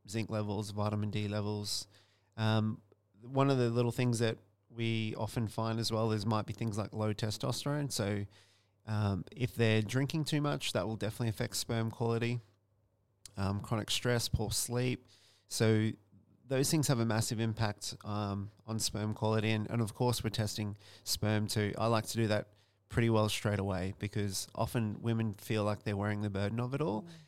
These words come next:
Speaker 1: And if we find that, you know, the sperm isn't up to scratch, it, it makes a big difference, especially because, uh, what a lot of people don't realize is that when egg and sperm meet, the female, like the egg,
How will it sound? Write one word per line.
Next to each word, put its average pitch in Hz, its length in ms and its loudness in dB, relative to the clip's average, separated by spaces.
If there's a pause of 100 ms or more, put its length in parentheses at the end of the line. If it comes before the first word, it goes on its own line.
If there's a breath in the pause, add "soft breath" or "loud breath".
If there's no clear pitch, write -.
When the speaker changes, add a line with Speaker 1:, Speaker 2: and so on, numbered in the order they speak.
(160 loud breath)
Speaker 1:
And 113 120 0
if - 140 -4
we 113 100 4
find 110 380 4
that, - 140 0 (240)
you 113 120 -2
know, 104 60 0
the 104 100 -2
sperm 110 340 0
isn't 107 220 0
up 95 140 -4
to 101 60 -6
scratch, - 640 -4
it, 110 160 -4 (120)
it 101 100 -8
makes 107 280 -2
a 113 40 -2
big 104 180 -4
difference, 107 520 -4 (100)
especially 151 560 0
because, 110 520 -2 (840 loud breath)
uh, - 260 -14
what 135 200 2
a - 20 4
lot 131 160 6
of - 60 -2
people 120 200 0
don't 113 140 2
realize 117 380 4
is 107 160 -2
that 107 160 -2
when 110 380 0 (200)
egg 120 180 -2
and 120 140 0
sperm 104 380 -2
meet, 110 240 -2 (200)
the 104 100 -4
female, 113 760 -2
like 104 220 -6
the 107 160 -4
egg, 107 340 -2